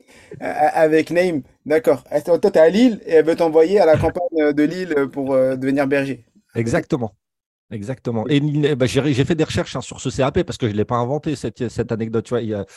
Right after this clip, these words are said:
Speaker 2: je l'ai pas retrouvé. Enfin bref, ça se
Speaker 1: Ouais.
Speaker 2: trouve, ça sortait de sa tête aussi, hein, <laughs> je sais pas, tu vois. Mais, euh, mais en tout cas, euh, en tout cas, j'ai été pris nulle part, euh, tu vois, après, avec un dossier pareil.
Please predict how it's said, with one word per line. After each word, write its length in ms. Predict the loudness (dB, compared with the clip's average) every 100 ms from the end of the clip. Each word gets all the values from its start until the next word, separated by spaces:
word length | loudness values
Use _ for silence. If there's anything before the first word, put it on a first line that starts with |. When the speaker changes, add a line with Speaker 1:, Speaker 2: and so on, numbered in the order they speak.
| -16
Speaker 2:
je 100 | -8
l'ai 80 | -4
pas 80 | -4
retrouvé. 380 | -4 -4 0 -2
Enfin 160 | -2
bref, 300 | -6 -6 -6 -10 -20 -20 -14
ça 40 | -6
se 100 | -4
Speaker 1:
Ouais. 20 |
Speaker 2:
trouve, 220 | -2 -4
ça 160 | -2 -4
sortait 280 | -4 -6 -8
de 60 |
sa 160 | -4 -4
tête 220 | -2 -2
aussi, 200 | -2 -2 -4
hein, 40 |
<laughs> 20 |
je 100 | -4 -6
sais 180 | -10 -12 -8 -2
pas, 100 | -2
tu 120 | 2
vois. 180 | 0 0 -8 -12 -10
Mais, 300 | -8 0 2
euh, 260 | 4 2 2
mais 140 | 0
en 100 | 0
tout 140 | -2 -4
cas, 280 | -2 0 0
euh, 200 | -2 -4 -8 -12
en 100 | -14
tout 120 | -14 -6
cas, 100 | -2
j'ai 120 | -2
été 120 | -2 -4
pris 160 | -4
nulle 160 | -6 -2
part, 280 | -2 -2 -8 -12
euh, 420 | -10 -8 -8 -10
tu 100 | -4
vois, 220 | 0 0
après, 240 | 0 -4 -10
avec 340 | -8 -8 -6
un 60 | -4
dossier 220 | -4 -2
pareil. 360 | 0 2 2